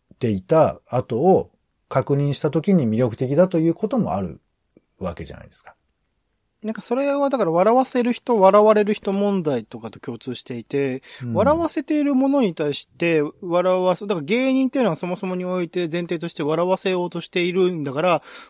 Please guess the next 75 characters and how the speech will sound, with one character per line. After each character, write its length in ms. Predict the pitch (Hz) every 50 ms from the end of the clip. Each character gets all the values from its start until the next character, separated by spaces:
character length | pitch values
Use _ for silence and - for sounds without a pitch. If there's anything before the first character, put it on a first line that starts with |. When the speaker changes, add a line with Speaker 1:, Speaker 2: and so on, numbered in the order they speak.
| _ -
Speaker 2:
笑-、 320 | 160 165 165 165 165 - -
笑 300 | 160 170 180 175 170 165
っ 20 | -
て 160 | - 170 160
い 120 | 160 160
い 60 | 143
と 100 | - 135
い 20 | 120
う 60 | -
か 80 | 127 127
笑 200 | 143 156 160 156
う 60 | 143
こ 100 | 170 165
と 100 | 170 160
が 100 | 131 -
許 160 | - 147 135
容 160 | 139 135 131
さ 140 | - - 131
れ 100 | 123 120
て 100 | - 139
い 100 | 127 123
る 80 | 123 117
場 220 | 123 123 123 123
だ 140 | 120 123 117
し、 240 | - 190 196 180 156
そ 60 | - 175
れ 80 | 180
が 60 | 165
歓 180 | - - 214 226
迎 120 | 220 220
さ 100 | - 208
れ 80 | 185 175
て 80 | - 180
る 80 | 170
と 100 | - 135
言 220 | 117 107 117 120 120
え 20 |
る 60 | -
か 80 | - 117
も 80 | 110
し 100 | - -
れ 60 | 120 110
な 100 | 110 110
い 60 | -
け 100 | 127 127
ど、 240 | 160 165 151 147 - - - - - - - - -
そ 280 | - - 311 320 320
う 20 | 311
い 40 | 311
う 100 | 311 285
風 300 | - - - 320 311 277
で 80 | 208 190
は 100 | 165 160
な 140 | 170 185 -
く、 180 | - 151 143
単 220 | - - 320 330 294
に 80 | 196
笑 340 | 147 139 151 175 214 226 226
わ 140 | 240 233 226
れ 120 | 226 220
る 120 | 202 214 214
人 240 | - - 214 196
っ 40 | 190 _ _ _
て 120 | - 131
い 200 | 117 110 113 117
る 160 | 113 135 139 135
わ 120 | 139 123
け 120 | - 123
じ 80 | 107 110
ゃ 60 | 98
な 60 | 98
い 20 | 95
で 60 | 95
す 100 | - -
か。 160 | - 101 -